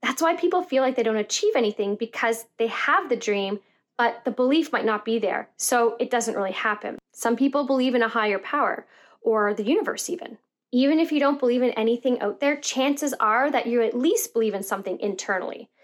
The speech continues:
something that tells you that you can pursue the things that you love. I'm not here to tell you if you got the answer right or wrong for this big question. What do you believe? But I do think we can answer the question,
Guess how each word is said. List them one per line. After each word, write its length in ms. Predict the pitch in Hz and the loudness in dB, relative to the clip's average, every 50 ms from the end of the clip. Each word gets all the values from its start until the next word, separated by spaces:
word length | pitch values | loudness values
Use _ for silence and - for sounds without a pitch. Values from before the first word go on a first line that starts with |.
| _ _ _ _ | _ _ _ _
something 380 | - - 294 330 330 349 392 | 0 2 2 4 4 4 2
that 140 | 403 392 381 | 2 0 0
tells 340 | - - 254 233 247 240 - | -2 0 0 2 2 0 0
you 100 | 262 262 | 0 2
that 160 | 254 240 - | 2 2 2
you 120 | 226 226 220 | 0 -2 -2
can 160 | - - - | -4 -10 -10
pursue 360 | - 220 - - - 240 233 | -6 -4 -2 0 0 0 0
the 80 | 214 214 | 0 -2
things 440 | 208 - - 196 202 208 233 240 | -2 -2 -4 -2 0 0 0 0
that 200 | - 208 - - | -2 -4 -6 -6
you 140 | - 196 190 - | -10 -14 -8 -4
love. 260 | 202 185 - - - - _ _ _ _ | -2 -2 -2 -2 -4 -8 _ _ _ _
I'm 240 | - 262 269 330 359 | 0 2 4 4 4
not 180 | 392 415 403 381 | 4 2 2 2
here 140 | 330 339 277 | 0 0 0
to 80 | 285 | 0
tell 260 | 277 - - 226 220 | -2 -2 -2 0 0
you 200 | 226 240 254 262 | 2 2 2 2
if 200 | - 240 233 - | 2 0 -2 -2
you 60 | - 208 | -4 -2
got 220 | 226 214 214 220 | -2 -2 0 -2
the 160 | - 208 - | -2 -2 -2
answer 320 | 202 202 208 - - 202 196 | -2 -2 -2 -2 -4 -2 -2
right 200 | 196 196 202 196 | 0 0 0 0
or 120 | 190 185 | 0 0
wrong 320 | 180 180 180 180 208 233 | 0 2 2 2 2 0
for 160 | 226 - 226 202 | 0 -2 -2 -2
this 180 | 196 202 - | -2 -4 -4
big 220 | - - 202 185 - | -6 -8 -10 -8 -4
question. 580 | - 220 220 214 - - - 196 202 220 214 - _ - - - - _ | -2 -2 -2 -4 -6 -8 -8 -8 -8 -8 -10 -14 _ -20 -20 -20 -16 _
What 400 | 202 202 214 247 277 - - 247 | -2 0 2 2 2 0 -2 -2
do 80 | 262 | 0
you 220 | 247 220 226 220 208 | 0 2 0 0 0
believe? 540 | 196 202 190 180 165 - 165 - - _ _ _ _ _ | -2 -2 -2 -4 -4 -6 -8 -12 -14 _ _ _ _ _
But 100 | - 254 | -2 0
I 100 | 247 247 | 2 0
do 280 | 254 - 285 320 392 453 | 2 2 2 4 4 2
think 180 | - 392 302 277 | 2 2 2 0
we 120 | 262 240 | 0 0
can 120 | - 254 | 0 -2
answer 320 | - - 233 240 240 - 214 | 0 0 0 -2 -2 -2 -4
the 60 | 208 | -4
question, 580 | 208 - 220 196 190 - - - 170 - - | -2 -4 -4 -4 -4 -6 -8 -8 -8 -8 -8